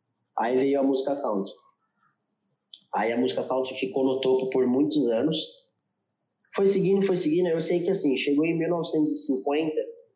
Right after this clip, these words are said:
o único estilo de música com orquestra, com produção que a gente tá, que a gente trabalha hoje, no dia a dia, era a ópera. Só que, assim, a ópera tava em décimo segundo colocado.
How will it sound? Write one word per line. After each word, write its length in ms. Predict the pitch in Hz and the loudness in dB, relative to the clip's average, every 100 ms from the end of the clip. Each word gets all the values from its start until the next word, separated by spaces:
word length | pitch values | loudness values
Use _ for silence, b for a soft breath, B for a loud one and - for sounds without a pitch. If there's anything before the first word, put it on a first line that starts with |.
| _ _ _ - | _ _ _ -6
o 160 | 123 | 0
único 680 | 156 190 190 170 170 165 156 | 2 2 2 0 0 2 2
estilo 460 | 143 - 151 165 165 | 2 0 -2 0 0
de 120 | 147 | 2
música 480 | 156 143 127 107 110 107 - - | 2 4 2 0 -6 -6 -8 -8
com 60 | 117 | -4
orquestra, 840 | 123 131 135 135 117 - - - - _ - | -2 -2 -2 -2 -2 -4 -6 -10 -12 _ -8
com 100 | 101 | -8
produção 520 | 107 120 - - 127 | -2 -4 -2 -4 -4
que 80 | 131 | -2
a 40 | |
gente 240 | 127 131 - | 0 -2 0
tá, 320 | 127 127 - - | -2 0 -2 -4
que 60 | |
a 40 | 117 | -2
gente 320 | 131 131 - | -2 -2 -4
trabalha 440 | 131 123 127 139 127 | -2 0 0 0 2
hoje, 320 | 131 127 104 | 2 0 -4
no 80 | 107 | -8
dia 160 | 120 120 | -6 -6
a 40 | |
dia, 280 | 117 123 107 - _ _ _ _ _ - | -4 -4 -4 -8 _ _ _ _ _ -6
era 180 | 131 143 | -2 0
a 40 | 123 | -2
ópera. 240 | - 110 | -6 -10
Só 160 | - 120 | -12 -8
que, 120 | 131 | -8
assim, 200 | - 113 | -6 -6
a 80 | 110 | -4
ópera 360 | 117 120 120 | -4 -4 -8
tava 260 | 120 120 127 | -4 -4 -4
em 180 | 123 120 | -8 -6
décimo 760 | 113 117 - 120 120 113 107 101 | -6 -6 -8 -8 -4 -4 -4 -6
segundo 500 | - 110 113 113 - | -4 -2 0 -2 -2
colocado. 480 | 117 120 113 95 | 0 0 -2 -6